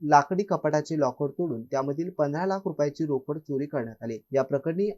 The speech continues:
अज्ञात आरोपी विरुद्ध गुन्हा दाखल करण्यात आला असून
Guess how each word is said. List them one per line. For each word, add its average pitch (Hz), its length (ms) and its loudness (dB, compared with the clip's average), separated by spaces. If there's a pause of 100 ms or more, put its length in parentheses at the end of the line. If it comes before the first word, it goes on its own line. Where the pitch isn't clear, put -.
अज्ञात 147 320 0 (180)
आरोपी 147 320 4
विरुद्ध 135 280 -2
गुन्हा 135 400 -6
दाखल 147 260 -2
करण्यात 127 360 -4
आला 127 140 -2
असून 160 260 -6